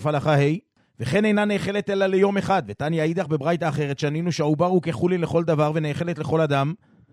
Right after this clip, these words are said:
ונאכלין בכל מקום, ונאכלת לעולם בלי הגבלת זמן. סברה הגמרא עכשיו שמדובר במי שהקדיש חטאת מעוברת, והיה בכוונתו להקדיש גם את העובר שבמאיה. שואלת אם כן הגמרא, מה היא לאו תנאי?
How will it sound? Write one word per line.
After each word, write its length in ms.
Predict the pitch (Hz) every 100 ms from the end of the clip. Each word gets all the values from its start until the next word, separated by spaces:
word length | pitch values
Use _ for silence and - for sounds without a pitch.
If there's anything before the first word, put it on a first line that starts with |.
| _ _ -
ונאכלין 540 | 131 160 160 175 196
בכל 260 | 180 139 185
מקום, 260 | 175 185 185
ונאכלת 440 | 185 170 190 196
לעולם 460 | 175 165 196 220 190
בלי 140 | 190
הגבלת 380 | 196 160 190 196
זמן. 240 | 156 214 170 - - - _ _
סברה 340 | 95 107 180
הגמרא 340 | 160 165 160
עכשיו 260 | 143 151 160
שמדובר 420 | 160 156 156 170
במי 220 | 170 170
שהקדיש 480 | 165 160 127 175 -
חטאת 340 | 151 139 175 165
מעוברת, 580 | 156 143 139 123 - - _ _ _ _
והיה 180 | - 117
בכוונתו 500 | 175 175 175 170 196
להקדיש 320 | 190 151 175
גם 140 | 165 185
את 100 | 190
העובר 320 | 180 170 185
שבמאיה. 600 | 196 185 190 196 226 180 - _ _ _ _ _ _
שואלת 360 | - 143 170
אם 80 | 160
כן 160 | 175 180
הגמרא, 340 | 165 170 202
מה 140 | 175
היא 140 | 185 170
לאו 120 | 156
תנאי? 540 | - 180 226 254 220